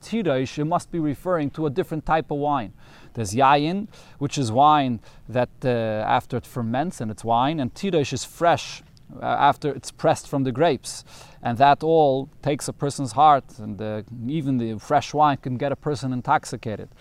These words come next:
So the point is that you see that the Tirosh refers to the wine, not to the grapes of the, that the wine comes from.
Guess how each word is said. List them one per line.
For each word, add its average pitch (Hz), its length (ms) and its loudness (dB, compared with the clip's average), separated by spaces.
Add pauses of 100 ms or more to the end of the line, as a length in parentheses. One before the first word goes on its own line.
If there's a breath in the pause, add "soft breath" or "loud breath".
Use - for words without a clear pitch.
(220 soft breath)
So - 140 -2
the 151 60 4
point 185 360 4
is 160 100 2
that 151 120 -2
you 147 100 -2
see 190 200 -4
that 147 140 -2
the 139 120 -4
Tirosh 143 720 0
refers 151 640 0
to - 160 -12
the 131 140 -2
wine, 139 420 2 (380)
not 160 360 4
to 139 80 -12
the 127 360 -2 (100)
grapes 147 400 0
of 104 140 -8
the, 107 160 -8
that 110 160 -6
the 123 80 -6
wine 127 240 2
comes - 300 -4
from. 92 220 -10